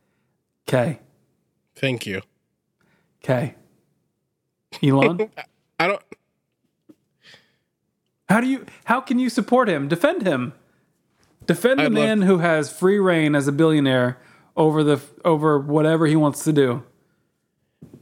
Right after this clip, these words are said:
Speaker 2: I mean, which, I just wanna get, get to the bottom. What, what is your issue with, with, with him?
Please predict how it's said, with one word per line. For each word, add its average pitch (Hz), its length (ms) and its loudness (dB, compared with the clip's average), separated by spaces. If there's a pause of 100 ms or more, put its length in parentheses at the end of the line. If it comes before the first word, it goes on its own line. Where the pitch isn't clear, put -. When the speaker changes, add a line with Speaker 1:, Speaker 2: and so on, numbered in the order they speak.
(140)
Speaker 2:
I 156 80 -2
mean, 190 160 0
which, - 320 -4 (340)
I 143 220 -2
just 185 160 -4
wanna 170 160 2
get, 143 320 -2
get 139 140 -6
to - 80 -8
the 120 60 -4
bottom. 123 360 -2 (100)
What, 160 280 -2
what 160 160 0
is 190 120 0
your 175 100 -4
issue 147 420 -2
with, 117 200 -4 (180)
with, 120 340 -2 (280)
with 123 200 -2
him? 107 300 -2